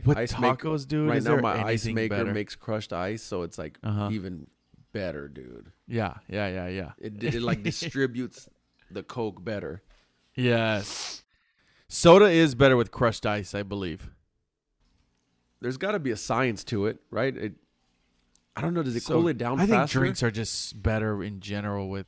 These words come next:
Speaker 1: crushed ice.
Speaker 2: Yeah.
Speaker 1: And you get that good crushed ice, dude.
Speaker 2: Yeah, I got, uh, th-, this
Speaker 1: Not the one
Speaker 2: machine
Speaker 1: from
Speaker 2: now.
Speaker 1: our fridges. It's all right. But
Speaker 2: That shit's
Speaker 1: that real,
Speaker 2: ground
Speaker 1: real
Speaker 2: up.
Speaker 1: crush.
Speaker 2: That shit's
Speaker 1: Yeah,
Speaker 2: ground up.
Speaker 1: yeah.
Speaker 2: You get shards. But,
Speaker 1: Uh,
Speaker 2: yeah.
Speaker 1: the best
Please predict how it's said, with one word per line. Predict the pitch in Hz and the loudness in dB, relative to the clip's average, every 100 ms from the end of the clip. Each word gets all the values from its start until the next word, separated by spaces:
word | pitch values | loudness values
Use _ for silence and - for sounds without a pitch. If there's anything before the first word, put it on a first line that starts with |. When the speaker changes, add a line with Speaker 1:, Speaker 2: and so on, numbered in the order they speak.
| - | -12
Speaker 1:
crushed | - - - - | -10 -10 -10 -12
ice. | 76 98 - - | -10 -12 -14 -6
Speaker 2:
Yeah. | 107 87 82 _ _ _ _ _ _ - | -4 -4 -10 _ _ _ _ _ _ -8
Speaker 1:
And | 110 | -4
you | 117 | -2
get | 120 151 | -2 -2
that | 120 98 - | -2 -4 -2
good | 131 143 143 | 4 4 2
crushed | - 151 147 - | 2 2 2 0
ice, | 147 151 139 | 0 0 -2
dude. | 151 151 156 143 143 _ _ - | -2 0 0 -2 -10 _ _ -8
Speaker 2:
Yeah, | 98 92 | -6 -4
I | |
got, | 113 135 | -2 -2
uh, | - | -2
th-, | 107 113 | -4 0
this | 139 | 2
Speaker 1:
Not | 175 | 6
the | 233 | 8
one | 240 | 8
Speaker 2:
machine | 160 | 6
Speaker 1:
from | 196 | 4
Speaker 2:
now. | 160 127 | 4 4
Speaker 1:
our | 123 | 2
fridges. | 120 104 98 | 2 0 -2
It's | 113 - | -2 6
all | 160 | 8
right. | 135 110 101 - _ _ _ _ _ _ | 8 6 2 -4 _ _ _ _ _ _
But | 98 107 | -4 -2
Speaker 2:
That | 208 226 | 0 2
shit's | 226 104 | 4 4
Speaker 1:
that | 98 | 2
real, | 104 135 170 180 | 8 12 12 12
Speaker 2:
ground | 175 | 8
Speaker 1:
real | 180 | 8
Speaker 2:
up. | 120 104 | 6 4
Speaker 1:
crush. | 175 175 165 | 2 2 0
Speaker 2:
That | 139 | -2
shit's | - 139 | 0 2
Speaker 1:
Yeah, | 127 | 6
Speaker 2:
ground | 123 123 | 6 4
up. | 117 | 2
Speaker 1:
yeah. | 120 117 | 4 2
Speaker 2:
You | |
get | 90 | 2
shards. | 95 - 113 113 98 85 - _ _ _ _ _ _ _ _ _ - | -2 -2 0 0 -2 -6 -16 _ _ _ _ _ _ _ _ _ -8
But, | 110 98 | -2 4
Speaker 1:
Uh, | 127 123 113 | 6 8 6
Speaker 2:
yeah. | 110 | 4
Speaker 1:
the | 117 | 2
best | 107 156 196 - | 6 6 6 0